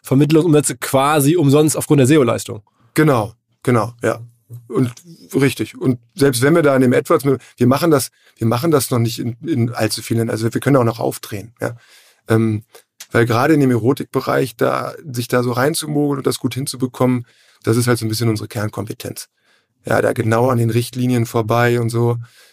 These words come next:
Speaker 2: äh, weil sonst fliegen dir die Anzeigen um die Ohren.
Speaker 1: Also das heißt, zu wissen, welche Keywords darf man noch bieten,
Speaker 2: Ja, das
Speaker 1: welche
Speaker 2: hat wirklich, das hat, das hat wirklich teilweise abstruse
Speaker 1: Sag mal ein Beispiel.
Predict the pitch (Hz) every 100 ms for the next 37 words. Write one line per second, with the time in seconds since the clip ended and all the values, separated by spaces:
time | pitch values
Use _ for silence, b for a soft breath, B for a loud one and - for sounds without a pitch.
0 | B - 113 113 107 - 165 160 - -
1 | 107 113 110 117 117 - 131 123 117 117
2 | 110 - 110 110 104 - 104 131 127 147
3 | - 139 151 165 151 139 147 143 - 160
4 | 139 139 143 147 139 117 151 151 151 143
5 | 143 143 139 135 143 127 127 120 117 B
6 | B B 113 123 120 139 - - _ 127
7 | 131 131 117 - _ - 123 - - 123
8 | 120 131 170 196 165 160 151 - - 214